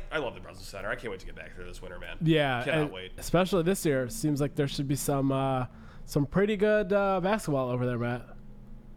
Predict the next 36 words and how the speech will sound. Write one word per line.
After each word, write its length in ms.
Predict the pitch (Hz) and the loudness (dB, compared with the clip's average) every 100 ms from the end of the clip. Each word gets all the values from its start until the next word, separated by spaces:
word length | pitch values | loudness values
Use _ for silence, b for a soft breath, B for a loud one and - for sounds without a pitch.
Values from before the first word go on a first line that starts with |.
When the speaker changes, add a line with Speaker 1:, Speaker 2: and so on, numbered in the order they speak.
| - - - | -16 -16 -8
Speaker 1:
Think 180 | 392 392 | -6 -4
so? 240 | 480 466 - - | -4 -4 -6 -2
Speaker 2:
Yeah, 320 | - 170 208 - | 2 4 2 -4
seems, 420 | - - 175 180 - | -8 0 2 2 2
Speaker 1:
Do 100 | 262 | 2
you 60 | |
Speaker 2:
seems 40 | 226 | 4
to 60 | |
be 40 | 214 | 2
the 40 | 214 | 4
Speaker 1:
promise? 180 | 139 113 | 2 0
Speaker 2:
case. 260 | 104 - - | -2 -8 -8
Speaker 1:
Do 60 | |
you 40 | 139 | -8
promise? 1200 | 139 120 85 - - - - - - - - - - - | -6 -8 -10 -14 -16 -16 -14 -12 -12 -10 -10 -12 -12 -2
Speaker 2:
I 160 | 147 156 | 4 4
do, 160 | 156 | 4
Matt. 380 | 135 123 123 - - | 2 0 -4 -10 -4
I 80 | 143 | 0
Speaker 1:
I'm 60 | |
Speaker 2:
think 200 | 131 151 | 4 2
Speaker 1:
gonna 100 | 277 | 4
wait 80 | 247 | 0
until 160 | 220 208 | 0 -2
I 20 | |
see 180 | 175 175 | -2 -2
Moneyball 420 | 147 135 123 110 - | -2 -2 -2 -4 -4
first 260 | 101 - | -6 -8
to 60 | 113 | -8
make 160 | 101 160 | -6 2
my 80 | |
Speaker 2:
This 200 | 165 185 | 4 4
is 120 | 202 170 | 0 2
Speaker 1:
judgment 200 | 233 240 | 4 4
on 40 | |
Speaker 2:
true. 60 | 220 | 2